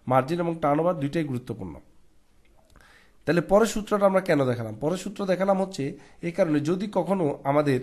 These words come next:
ইনফরমেশনে গ্যাপ থাকে, অর্থাৎ আমরা মার্জিন এবং টার্নওভার আলাদা করে বের করতে পারতেছি না, কিন্তু আমাদের কোশ্চেনে ইনকাম,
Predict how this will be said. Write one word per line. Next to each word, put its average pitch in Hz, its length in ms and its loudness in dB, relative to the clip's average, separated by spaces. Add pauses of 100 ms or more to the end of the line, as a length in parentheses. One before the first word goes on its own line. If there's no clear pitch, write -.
ইনফরমেশনে 180 840 -2
গ্যাপ 139 260 0 (120)
থাকে, 127 340 -10 (360)
অর্থাৎ 131 340 -2
আমরা 156 200 4
মার্জিন 151 400 4
এবং 185 180 0
টার্নওভার 156 360 2
আলাদা 143 220 2
করে 185 160 -2
বের 151 220 2
করতে 151 180 -4
পারতেছি 131 360 -4
না, 180 140 0 (280)
কিন্তু 165 200 2
আমাদের 175 220 4
কোশ্চেনে 156 560 0
ইনকাম, 202 600 2